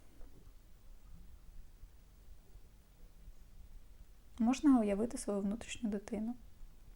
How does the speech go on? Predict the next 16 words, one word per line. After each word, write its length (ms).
Можна 500
підтримати 520
свою 240
внутрішню 540
жінку. 480
Таню, 580
Яну, 560
Машу. 500
Як 280
вас 200
звати? 460
Але 260
дати 400
собі 420
відчуття, 580
що 380